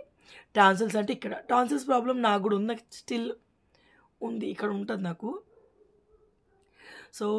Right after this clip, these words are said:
వాడికి అడ్నైట్ టాన్సిల్స్ రెండు ఉండే అనమాట. So, నేను ఫైవ్ ఇయర్స్ ఉన్నప్పుడు ఎందుకు చూపించాను, ఇది ఇదంతా నాకు తెలీదు. గొంతు నొప్పి వాడికి, వాడు సిక్స్ ఇయర్స్ దాటాక రావడం స్టార్ట్ అయింది.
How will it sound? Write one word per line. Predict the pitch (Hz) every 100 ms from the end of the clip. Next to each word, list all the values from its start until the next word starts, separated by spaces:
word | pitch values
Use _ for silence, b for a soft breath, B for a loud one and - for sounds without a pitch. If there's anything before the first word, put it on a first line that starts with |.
| 302 427
వాడికి | 196 202 202 -
అడ్నైట్ | 233 180 240 -
టాన్సిల్స్ | 311 277 233 247
రెండు | 240 202
ఉండే | 175 175
అనమాట. | - - - - _ B B -
So, | 233
నేను | 226 226
ఫైవ్ | 226 202
ఇయర్స్ | 226 233
ఉన్నప్పుడు | 220 208 214
ఎందుకు | 214
చూపించాను, | 240 247 196 214 220
ఇది | 220
ఇదంతా | 240 226 233 277
నాకు | 269 -
తెలీదు. | 208 220 196 226 508 _ B B B 185
గొంతు | 220 294
నొప్పి | 302 320
వాడికి, | 277 254 262 294 330 480 _ B B B B B -
వాడు | 220 220
సిక్స్ | 226 262 -
ఇయర్స్ | 277 269
దాటాక | 262 220 269
రావడం | 262 185 175
స్టార్ట్ | 214 208
అయింది. | 339 -